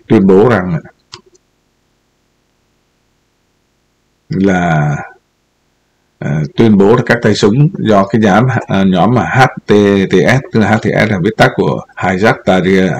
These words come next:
al-Sham đấy. Đấy, tức là cái nhóm hiện nay đang chủ đạo làm loạn đấy.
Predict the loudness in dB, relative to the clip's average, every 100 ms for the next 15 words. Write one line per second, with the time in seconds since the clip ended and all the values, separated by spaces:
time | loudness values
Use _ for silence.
0 | -6 -6 -6 -2 2 2 2 -2 -6 -10
1 | -10 -6 -6 -4 -4 -4 -2 -2 -2 -2
2 | -4 -4 -4 -2 -2 -2 -4 -2 0 0
3 | -2 -2 -2 -2 -10